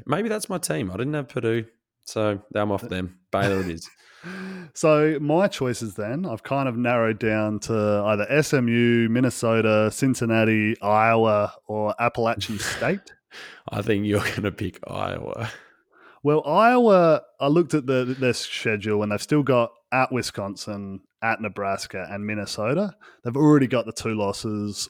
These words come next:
Speaker 2: Mm, I'm probably gonna steer clear of those. That, that, that's a tough gig.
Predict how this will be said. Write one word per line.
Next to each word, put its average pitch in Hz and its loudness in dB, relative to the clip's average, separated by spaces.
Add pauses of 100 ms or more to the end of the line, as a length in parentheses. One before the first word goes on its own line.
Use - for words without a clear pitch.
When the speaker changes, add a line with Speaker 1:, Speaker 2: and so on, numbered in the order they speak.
(100)
Speaker 2:
Mm, 120 4
I'm 120 -2
probably 120 -2
gonna 104 -4
steer 101 -12
clear 95 -10
of 90 -10
those. 87 -14
That, - -14
that, 110 -6
that's 113 -6
a 104 -16
tough - -10
gig. 156 -4